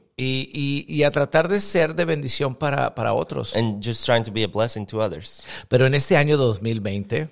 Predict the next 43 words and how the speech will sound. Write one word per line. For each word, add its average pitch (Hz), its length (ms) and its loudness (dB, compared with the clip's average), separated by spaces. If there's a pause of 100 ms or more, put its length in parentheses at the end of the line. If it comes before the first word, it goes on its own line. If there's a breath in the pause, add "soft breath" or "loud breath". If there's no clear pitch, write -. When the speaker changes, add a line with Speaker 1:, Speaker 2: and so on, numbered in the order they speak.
(120)
Speaker 2:
But 104 160 2
in 101 180 0
this 104 220 -2
year 104 160 -4
twenty 98 280 -6
twenty, 98 580 -4
Speaker 1:
hemos 147 320 0
aprendido 131 600 0
a 123 200 0
seguir, 120 380 -4 (120)
a - 180 -4
cómo 160 220 -2
seguir 147 320 -2
extendiendo 139 640 -2
el 131 100 -2
reino 127 300 -2
de 123 120 0
Dios 110 480 -2
Speaker 2:
we've 113 320 -6
learned 110 460 2
on 110 160 0
how 107 260 -2
to 104 160 -12 (220)
keep 117 420 -8
growing 98 760 0
God's 90 380 -2
kingdom 82 580 -8
Speaker 1:
sin 147 260 0
poder 147 320 2
estar 160 300 -4
cerca 170 500 2
de 127 100 -2
la 98 120 -4
gente. 104 560 -8
Speaker 2:
without 117 320 0
being 113 400 -2 (480)
there 110 360 4
specifically 101 580 -8
with 90 200 -10
people. - 320 -10
Speaker 1:
Seguramente 160 540 4
como 135 300 0
tú 165 340 0